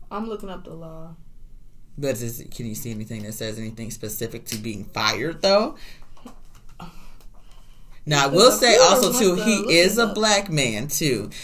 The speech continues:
Speaker 2: And he's also not the only black coach that got fired. Now, the other black coach, on the other hand, uh, that was Cardinal Ritter, Rittner, wasn't it?
Speaker 1: Uh, yeah, yeah. Cardinal Ritter.
Speaker 2: Yeah, Cardinal Rittner, the other coach, he was actually, the, I guess,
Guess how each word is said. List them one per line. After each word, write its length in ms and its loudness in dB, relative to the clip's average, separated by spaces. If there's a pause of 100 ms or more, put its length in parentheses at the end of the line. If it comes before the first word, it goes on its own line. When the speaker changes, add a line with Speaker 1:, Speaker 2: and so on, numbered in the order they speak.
(180)
Speaker 2:
And 120 4
he's 240 6
also 340 2
not 300 0
the 240 2
only 480 0
black 360 0
coach 280 -2
that 120 -6
got 240 -6
fired. 420 -4
Now, 140 4
the 160 6
other 160 6
black 300 6
coach, 580 0
on 200 0
the 120 -2
other 180 0
hand, 320 -2
uh, 80 -2
that 160 2
was 140 0
Cardinal 340 0
Ritter, 260 0 (240)
Rittner, 300 -4
wasn't 300 -4
it? 80 -6 (1400)
Speaker 1:
Uh, 560 -6
yeah, 180 -12
yeah. 220 -14 (340)
Cardinal 260 -10
Ritter. 220 -12 (140)
Speaker 2:
Yeah, 260 2
Cardinal 360 2
Rittner, 600 -2
the 100 4
other 280 4
coach, 380 -2
he 200 -2
was 200 0
actually, 500 -2
the, 180 2
I 180 2
guess, 280 -2